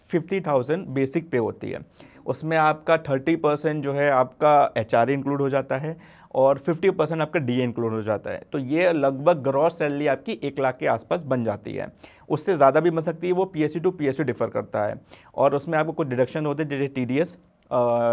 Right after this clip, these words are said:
एनपीएस का पेंशन का डिडक्शन होता है और कुछ और भी डिडक्शन हो सकता है, अगर आपने कुछ सर्विसेज ली है, जैसे कि आपने मेडिक्लेम लिया हो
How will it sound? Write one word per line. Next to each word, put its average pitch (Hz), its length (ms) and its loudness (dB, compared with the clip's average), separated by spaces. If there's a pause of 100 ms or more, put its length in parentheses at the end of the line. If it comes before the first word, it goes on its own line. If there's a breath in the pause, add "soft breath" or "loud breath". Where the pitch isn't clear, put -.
(140)
एनपीएस 131 400 0
का 156 100 -2
पेंशन 123 380 -4
का 151 80 -2
डिडक्शन 143 380 -4
होता 147 220 -6
है - 80 -6
और 143 200 -2
कुछ 165 220 -2
और 139 140 4
भी 151 100 -2
डिडक्शन 139 360 -2
हो 131 60 -6
सकता 165 120 -2
है, 175 60 -2
अगर 143 100 0
आपने 147 160 -4
कुछ 165 120 -4
सर्विसेज 127 360 -4
ली 120 120 -4
है, 123 60 -2
जैसे 123 220 -4
कि 143 60 -6
आपने 156 220 -2
मेडिक्लेम 131 460 -2
लिया 120 160 2
हो 131 200 -4